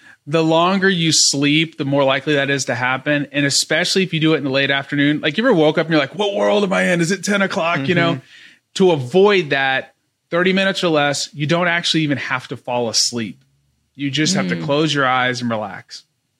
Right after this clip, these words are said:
Speaker 3: Let me tell you something. My husband takes a fifteen minute nap every day of his life.
Speaker 1: Power nap.
Speaker 3: The man's gonna live to be four hundred and twenty-seven years old.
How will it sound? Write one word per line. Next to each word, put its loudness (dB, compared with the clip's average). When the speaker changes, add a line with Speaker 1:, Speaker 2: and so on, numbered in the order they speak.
Speaker 3:
Let -4
me -4
tell -2
you -2
something. -4
My 2
husband -2
takes -6
a -4
fifteen -6
minute -8
nap -4
every -6
day -4
of -8
his -12
life. -10
Speaker 1:
Power -2
nap. -2
Speaker 3:
The 0
man's 4
gonna 2
live 2
to -6
be 0
four -4
hundred 0
and -4
twenty-seven -6
years -4
old. -8